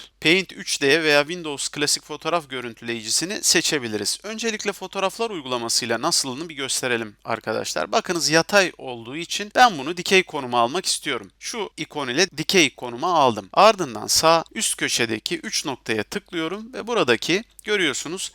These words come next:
yazdır ikonuna tıklıyorum. Burada bizim için önemli olan arkadaşlar, yazıcı altındaki aşağı açılır menüde Microsoft Print to P D F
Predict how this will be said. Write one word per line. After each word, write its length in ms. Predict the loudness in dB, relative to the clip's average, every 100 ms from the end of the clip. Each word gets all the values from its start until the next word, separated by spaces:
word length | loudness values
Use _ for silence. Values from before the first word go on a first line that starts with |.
| _
yazdır 400 | 6 8 8 6 2 0
ikonuna 480 | -8 -8 -4 0
tıklıyorum. 560 | 0 -2 -4 -4 -4 -6 -2
Burada 320 | 4 4 4
bizim 220 | -2 -8
için 200 | -8 -6
önemli 320 | -4 -2 -4
olan 220 | -4 -2 -2
arkadaşlar, 600 | -2 -2 -4 -4 -2 -2
yazıcı 640 | 0 0 0 -2 -2 -2 2
altındaki 680 | 4 4 2 -6 -6 -4 -6
aşağı 400 | -4 -2 2 2
açılır 320 | 0 -2 -4
menüde 440 | -2 -2 -2 -4
Microsoft 640 | -2 -2 -4 -4 -8 -10 -12
Print 280 | -10 -10 -10
to 80 | -8
P 260 | 2 4
D 200 | 4 2
F 60 | 2